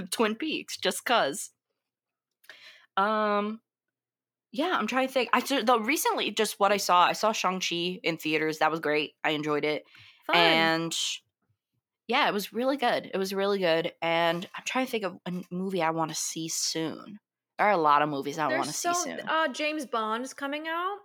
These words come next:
Speaker 1: That's gonna be good.
Speaker 2: Um, Dune.
Speaker 1: Yes.
Speaker 2: I don't know what Dune's about. I had, I had Zach explain it to me, and I
Speaker 1: <laughs>
Speaker 2: got it a little bit more, but I don't <laughs> understand. I watched the trailer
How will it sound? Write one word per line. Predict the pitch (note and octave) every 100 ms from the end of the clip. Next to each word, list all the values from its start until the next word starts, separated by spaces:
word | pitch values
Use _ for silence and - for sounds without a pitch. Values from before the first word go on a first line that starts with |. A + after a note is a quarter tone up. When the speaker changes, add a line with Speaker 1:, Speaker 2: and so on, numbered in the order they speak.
| _ -
Speaker 1:
That's | D#3 -
gonna | E3 D#3
be | D3+
good. | D3+ D3 G3 B3 B3
Speaker 2:
Um, | B3 A#3+ G#3
Dune. | B3 B3 C#4 F#4+ A4+ - _ _ _ _ - _
Speaker 1:
Yes. | F#3 F3+ D#3+ D3+
Speaker 2:
I | A#3+
don't | D#4 E4
know | E4+
what | D#4+ -
Dune's | D4+ C4
about. | A#3+ G#3 G#3 - _ _ _ _
I | C4+
had, | C4 D4+ B3+ -
I | C4+
had | D4+ B3+
Zach | C4 C4 C4
explain | - - A#3
it | A#3+
to | B3
me, | C#4+ D4+ E4+ F4 - A#3 D4
and | -
I | B3+
Speaker 1:
<laughs> |
Speaker 2:
got | C4 B3
it | B3
a | A#3+
little | A3 B3+
bit | C4 E4
more, | D4+ D#4+ E4 C#4
but | B3 -
I | A#3 B3
don't | G3+ A#3+ C#4
<laughs> |
understand. | A#3 - - C#4 A3+ G#3+ - - D4
I | D#4
watched | D4+ F4+ -
the | F#4+
trailer | - D4+ E4+ C#4 G#3+